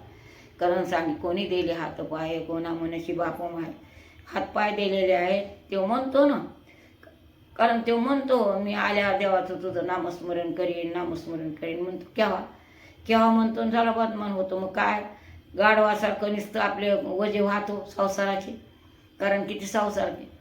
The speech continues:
संसार कितीतरी करशील संसार नरदेहाला मातीला जाणार, कारण याचं वर, त्याचं कर, त्याचं कर, त्याचं कर, त्याचं कर करून या नरदेहाचं वाटोळं करतो. असं करू नका,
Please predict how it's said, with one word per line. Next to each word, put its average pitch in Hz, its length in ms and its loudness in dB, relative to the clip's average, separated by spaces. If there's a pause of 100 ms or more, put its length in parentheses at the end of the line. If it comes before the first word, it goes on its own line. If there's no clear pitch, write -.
(160)
संसार 190 540 -2
कितीतरी 196 420 -4
करशील 185 440 -2
संसार 170 480 -4
नरदेहाला 165 480 -2
मातीला 156 580 -2
जाणार, 151 280 -2 (560)
कारण 202 260 2
याचं 202 280 0
वर, 190 220 4
त्याचं 190 340 0
कर, 190 120 2
त्याचं 185 360 0
कर, 180 200 0
त्याचं 175 300 -4
कर, 175 160 -2
त्याचं 170 320 -6
कर 175 160 -6
करून 208 420 2 (460)
या 175 60 0
नरदेहाचं 165 580 -2
वाटोळं 170 480 -2
करतो. 160 500 -4 (220)
असं - 140 -10
करू - 260 -2
नका, 160 340 -6